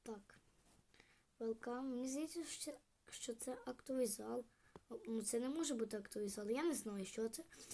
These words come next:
Якщо ви знаєте, що це і ось це, пишіть в коментарях, тому що я не знаю. Тепер я йду купляти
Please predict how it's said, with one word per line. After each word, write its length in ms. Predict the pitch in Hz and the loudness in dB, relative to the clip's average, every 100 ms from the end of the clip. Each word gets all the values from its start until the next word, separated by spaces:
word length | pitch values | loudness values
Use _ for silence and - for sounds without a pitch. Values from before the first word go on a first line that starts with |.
| - | -8
Якщо 280 | 233 - 254 | -2 4 6
ви 100 | 240 | 4
знаєте, 480 | 226 226 240 233 226 - - - - _ - | 4 6 6 4 -2 -6 -20 -20 -20 _ -6
що 280 | - - 233 | -2 2 2
це 380 | 226 233 240 - - - _ | 4 6 4 4 -6 -20 _
і 280 | 240 233 226 - - | 2 6 6 4 -8
ось 300 | - 208 - - | 0 2 2 2
це, 380 | - 240 349 285 - - - - | 2 6 4 4 -6 -20 -20 -6
пишіть 340 | 208 233 240 | 4 4 4
в 60 | - | 0
коментарях, 500 | 254 226 220 202 - | 0 0 0 -2 8
тому 240 | 214 240 | 10 10
що 160 | 226 226 | 8 6
я 180 | 214 | 6
не 140 | 233 269 | 4 4
знаю. 320 | 220 196 - - _ _ _ - - _ _ _ _ _ _ _ - - - - - - | 0 -4 -4 -10 _ _ _ -20 -20 _ _ _ _ _ _ _ -20 -20 -20 -20 -20 -20
Тепер 360 | - - 226 233 | -18 -4 4 6
я 140 | 233 | 6
йду 180 | 226 233 | 6 2
купляти 880 | - - 233 226 226 - 226 208 | 0 -6 0 2 4 4 4 4